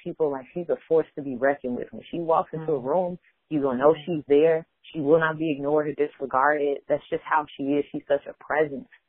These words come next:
Speaker 1: And that helped me so much. And I think for me, I do music. I am a part of the church, the global church, like, all of us who are, uh, called to Christ. I'm a part of that church. So I do write music from the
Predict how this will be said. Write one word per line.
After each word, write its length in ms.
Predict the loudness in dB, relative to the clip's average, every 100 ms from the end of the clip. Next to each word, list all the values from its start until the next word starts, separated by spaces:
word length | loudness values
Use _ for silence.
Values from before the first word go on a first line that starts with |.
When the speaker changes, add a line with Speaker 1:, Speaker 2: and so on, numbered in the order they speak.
| _ _ _ _ _
Speaker 1:
And 160 | -6 -2
that 140 | -4 0
helped 220 | 0 0
me 180 | -8 -6
so 200 | 0 0
much. 320 | 0 -6 -6 -10 -8
And 160 | -4
I 80 | -4 -2
think 200 | -4 -4 -4
for 140 | -4
me, 400 | -2 -4 -4 -8 -14 _ _ _ _ _ _ 0
I 120 | 0
do 280 | 2 0 0
music. 500 | -2 -2 -2 -2 -4 -6
I 180 | 0 2
am 80 | 2
a 60 | -4 0
part 200 | 4 4
of 100 | 2
the 80 | -8 -10
church, 220 | -10 -10 -12
the 60 |
global 360 | -2 0 0 -4 -10
church, 160 | -12 -12
like, 160 | -12 -6 2
all 220 | 4 4
of 100 | 0
us 160 | -2 -2 _ -20 -8
who 200 | -6 -4
are, 440 | -6 -6 -10 -14 _ _
uh, 280 | -12 -12 -12
called 340 | -2 4 4 2
to 80 | -8
Christ. 400 | -2 0 0 -4 _ _ _ _ _ _ _ -8
I'm 100 | -8
a 60 |
part 320 | -2 2 2
of 60 | 2
that 100 | -2 -4
church. 180 | -6 -4
So 60 | -2
I 100 | -2
do 220 | 0 -2
write 320 | 2 2 2
music 280 | -6 -6 -8 -8 -4
from 260 | 2 2
the 80 | 0